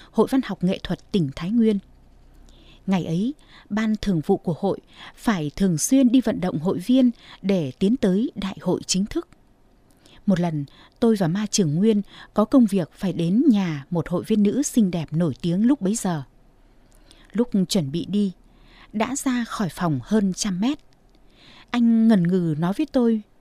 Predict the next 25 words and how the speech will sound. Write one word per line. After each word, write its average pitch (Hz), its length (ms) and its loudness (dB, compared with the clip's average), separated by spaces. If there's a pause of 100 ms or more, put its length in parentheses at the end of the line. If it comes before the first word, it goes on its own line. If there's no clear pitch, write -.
(300)
"Đợi 214 160 2
anh 240 160 -2
trở 190 240 -4
về 156 340 -2
lấy 165 160 0
chiếc 320 220 -4
cặp." 170 180 -8 (1400)
Quên 196 200 2
cặp, 165 200 -10 (480)
về 214 160 6
lấy 202 260 2
là 226 360 -2
chuyện - 300 -4
thường 190 300 0
thôi. 240 280 0 (720)
Nhưng 208 360 2
anh 202 180 0
nói 190 200 -4
với 285 120 -2
tôi 214 300 0 (280)
bằng 185 260 -2
giọng 180 260 -10 (180)
rất - 280 -10
thành 175 140 -6 (100)
thật. - 140 -10